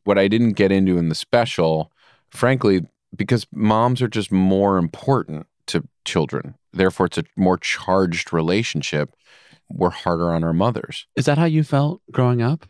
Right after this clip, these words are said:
Speaker 1: To some extent. I mean, I think my parents were and are both very important to me, but I also think,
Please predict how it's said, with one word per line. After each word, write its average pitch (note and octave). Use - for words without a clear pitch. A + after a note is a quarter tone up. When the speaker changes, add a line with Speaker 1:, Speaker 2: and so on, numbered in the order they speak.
Speaker 1:
To A#3+
some C#4+
extent. B2
I -
mean, C#3+
I C#3+
think F#3
my E3
parents C3
were B2+
and G2
are G2+
both F#2+
very A#2
important F2
to E2+
me, E2
but F2+
I F2+
also G#2
think, F#2